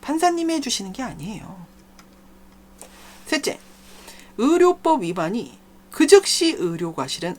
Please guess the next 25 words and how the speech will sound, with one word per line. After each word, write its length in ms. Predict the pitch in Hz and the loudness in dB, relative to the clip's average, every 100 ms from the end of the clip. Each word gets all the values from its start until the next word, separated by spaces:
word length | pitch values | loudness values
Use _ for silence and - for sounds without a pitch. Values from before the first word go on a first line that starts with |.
| - | -8
아니에요. 420 | 175 170 - - - - - - - - - - | -6 -6 -8 -20 -20 -20 -20 -20 -20 -20 -20 -14
이거 180 | 175 170 | -6 -6
진짜 520 | - - 233 - 285 | -4 0 0 2 0
많이들 480 | 202 135 185 233 196 | 2 0 -2 -2 -4
헷갈리시는데 920 | 233 - 349 320 240 170 151 139 160 - - - | -4 0 0 2 -4 -6 -8 -12 -18 -20 -20 -12
명확한 640 | 175 202 339 381 - 277 | -2 4 4 4 0 -2
판례의 460 | 247 311 339 349 302 | -2 -6 -4 -4 -4
입장입니다. 840 | - - 175 - 208 - - - - - - - - | -8 -10 -12 -12 -18 -18 -18 -18 -20 -20 -20 -20 -10
의료법 580 | 220 302 370 370 349 302 | -4 2 2 4 0 -2
위반이라고 580 | 190 254 277 254 233 254 | -2 0 0 0 -4 -2
하면 400 | 262 202 240 151 - - - | -2 -2 -6 -10 -14 -20 -20
그건 280 | - 320 285 | -2 0 2
형사적인 640 | 294 392 415 440 440 415 | 0 -2 -2 0 2 2
문제입니다. 680 | 202 151 190 175 156 127 156 - - - - - | -2 -4 -8 -8 -10 -14 -16 -20 -20 -20 -20 -16
처벌 460 | - 330 349 415 | -2 0 2 0
대상이 380 | 254 165 226 285 | 0 -2 -4 -4
될 180 | 302 175 | -4 -8
수도 200 | - - | -8 -8
있는 300 | 156 143 202 | -8 -8 -10
거예요. 260 | 254 190 135 - - - - - - - - - | -10 -12 -14 -20 -20 -20 -20 -20 -20 -20 -20 -6
우리가 300 | 202 247 254 | -2 4 4
의료 420 | 185 180 220 277 | 4 0 0 0
과실 360 | 233 170 - 180 | 0 -2 -4 -6
운운하는 480 | 175 220 254 226 175 | -4 -4 -2 -4 -4
건 280 | 247 269 | -2 -2